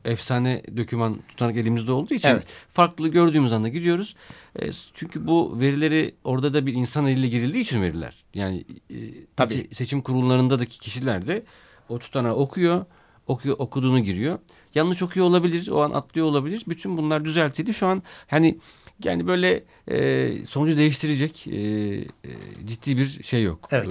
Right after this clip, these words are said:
Speaker 1: Ee,
Speaker 2: İtiraz süreleri
Speaker 1: e,
Speaker 2: içinde siz, e, partilere bilgi ulaştırabildiniz mi? Yani şuralarda, e, bazı çelişkiler
Speaker 1: Zaten
Speaker 2: var şeklinde.
Speaker 1: şöyle, aslında bilginin kaynağı da partiler olduğu için biz
Speaker 2: Evet.
Speaker 1: yani sadece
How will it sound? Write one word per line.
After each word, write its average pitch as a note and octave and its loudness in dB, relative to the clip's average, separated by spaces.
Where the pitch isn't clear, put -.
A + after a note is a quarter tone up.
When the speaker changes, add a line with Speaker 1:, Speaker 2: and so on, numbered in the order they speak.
Speaker 1:
Ee, E3 4
Speaker 2:
İtiraz A3 2
süreleri F#3 2
Speaker 1:
e, F#3+ -2
Speaker 2:
içinde E3+ 0
siz, - 0
e, C3+ 2
partilere D3 -2
bilgi C#3 2
ulaştırabildiniz C3+ -2
mi? A2+ -2
Yani B2 0
şuralarda, C3+ 2
e, A#2+ 0
bazı B2 2
çelişkiler B2+ -2
Speaker 1:
Zaten F#3+ 6
Speaker 2:
var A#3+ 4
şeklinde. D#3 2
Speaker 1:
şöyle, F#3 2
aslında B2+ -2
bilginin C3+ 0
kaynağı D3+ 2
da D#3 0
partiler C3 2
olduğu D#3 4
için A2+ 0
biz C3+ -2
Speaker 2:
Evet. A2+ 0
Speaker 1:
yani B2 -2
sadece F#3+ 0